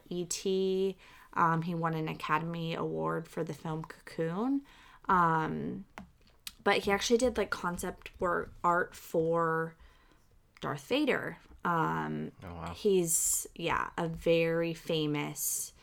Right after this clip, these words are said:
Speaker 1: um, illustrator and concept artist. A lot of the famous characters in Star War-, Star Wars look the way they do because of his art.
Speaker 2: Mm-hmm.
Speaker 1: Um, and he's also done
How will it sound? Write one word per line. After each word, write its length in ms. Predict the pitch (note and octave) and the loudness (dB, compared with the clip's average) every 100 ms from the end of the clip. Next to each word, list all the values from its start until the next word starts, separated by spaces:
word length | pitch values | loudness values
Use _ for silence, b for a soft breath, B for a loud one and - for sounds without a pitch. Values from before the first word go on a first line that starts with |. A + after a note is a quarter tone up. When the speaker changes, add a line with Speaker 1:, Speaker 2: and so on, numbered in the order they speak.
| b b b b - | b b b b -2
Speaker 1:
um, 480 | D#3 D#3 D#3+ D#3+ - | 0 2 0 -4 -4
illustrator 800 | F3 E3+ - F3 D3+ D3+ D3+ D3+ - | 0 0 0 0 2 2 0 -2 -4
and 160 | D#3 | -6
concept 480 | D3 D#3 C#3+ D#3 - F3 | -4 -4 -2 -4 -4 -2
artist. 460 | D3+ C#3+ D#3 - | -2 -4 -8 -6
A 80 | - | -2
lot 340 | F3 E3 D#3+ E3+ | 0 2 2 2
of 220 | E3+ E3 | -2 -4
the 460 | E3+ D#3 D#3+ D#3+ - B B B B B B B B | -2 -2 -2 -4 -8 B B B B B B B B
famous 920 | - B3+ A#3 A#3 A#3 A3+ - - - | 6 12 12 12 10 8 6 4 4
characters 800 | - A3+ G#3 - G#3+ G3+ G3 - - | 8 8 8 8 8 8 6 4 4
in 580 | G3 G3 F#3+ F#3+ F#3+ - | 6 6 4 2 0 -2
Star 420 | - G#3+ F#3 F#3 | 2 6 8 8
War-, 400 | F#3 F3 F3 - | 6 4 4 0
Star 340 | - - A#3 G#3+ | 4 10 12 12
Wars 220 | F#3 G3 | 8 6
look 180 | F#3+ - | 4 6
the 120 | F#3 | 6
way 160 | F3 | 6
they 120 | E3+ D#3+ | 4 2
do 240 | E3+ E3 | 0 0
because 460 | D#3+ - E3+ D#3+ - | -2 -4 -4 -2 -4
of 140 | D#3+ | -6
his 420 | D#3 C#3+ - - - | -4 -4 -4 -6 -6
art. 420 | - - - - - G#2 | -6 -6 -12 -14 -14 -12
Speaker 2:
Mm-hmm. 280 | F#2+ F2+ F#2 - F3+ | -8 -8 -8 -2 4
Speaker 1:
Um, 320 | D#3+ D3+ - | 6 4 2
and 120 | E3 | -2
he's 200 | E3 D#3+ | -2 -2
also 280 | D#3+ C#3+ D3+ | -2 -2 -2
done 340 | D3+ C#3 D3 | 0 -2 -2